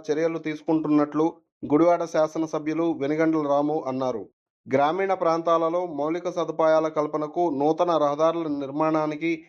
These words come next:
ఇరవై మూడు కోట్ల రూపాయలను కేంద్ర ప్రభుత్వం కేటాయించినందుకు గు-, గుడివాడ ప్రజల తరపున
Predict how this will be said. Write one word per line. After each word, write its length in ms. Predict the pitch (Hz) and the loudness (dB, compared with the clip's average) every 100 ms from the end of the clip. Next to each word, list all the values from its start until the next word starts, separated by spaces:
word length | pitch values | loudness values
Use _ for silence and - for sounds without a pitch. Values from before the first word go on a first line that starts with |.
| _ - | _ 0
ఇరవై 280 | 139 165 170 | 4 4 4
మూడు 240 | 170 165 | 4 2
కోట్ల 320 | 160 156 160 | 2 0 2
రూపాయలను 760 | 151 156 170 170 170 170 185 180 | 0 0 2 2 0 -2 -6 -4
కేంద్ర 260 | 151 165 170 | 0 2 2
ప్రభుత్వం 500 | 165 160 165 170 165 | 0 -2 -2 -2 -2
కేటాయించినందుకు 880 | 156 151 160 160 160 151 151 156 175 | 2 2 2 2 -2 -4 -4 -4 -2
గు-, 320 | 175 135 120 _ 123 | -4 -6 -18 _ 0
గుడివాడ 340 | 143 170 175 | 4 6 4
ప్రజల 340 | 175 156 156 165 | 2 -2 0 -2
తరపున 540 | 160 156 160 165 170 | -2 -2 -2 -2 -4